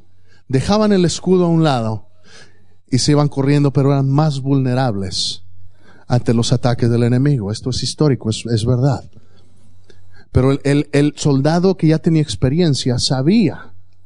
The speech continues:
que agarraba su escudo y lo mojaba en agua antes de comen-, de que comenzara la, el ataque. Una vez, una vez mojada, la piel absorbía lo-, toda esa humedad y, y, y se cubría.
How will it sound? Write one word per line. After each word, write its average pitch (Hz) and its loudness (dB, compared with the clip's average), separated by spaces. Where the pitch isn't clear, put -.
que - 2
agarraba 131 2
su - 0
escudo 127 0
y 123 0
lo 120 4
mojaba 127 0
en 143 2
agua 123 -2
antes - 0
de 131 2
comen-, 113 2
de 117 -2
que 123 -2
comenzara 117 0
la, 120 2
el 113 2
ataque. - -2
Una 180 2
vez, 185 0
una 165 2
vez 170 4
mojada, 160 2
la 131 -2
piel 160 0
absorbía 151 2
lo-, 139 -2
toda 156 2
esa 151 0
humedad 143 2
y, 156 2
y, 156 2
y 143 4
se 143 2
cubría. 135 2